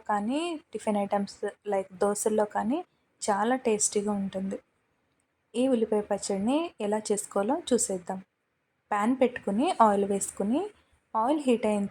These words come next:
తర్వాత కొన్ని మెంతులు, ధనియాలు, జీలకర్ర వేసుకుని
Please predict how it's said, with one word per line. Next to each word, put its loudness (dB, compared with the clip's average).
తర్వాత -4
కొన్ని 0
మెంతులు, 0
ధనియాలు, 0
జీలకర్ర 2
వేసుకుని -2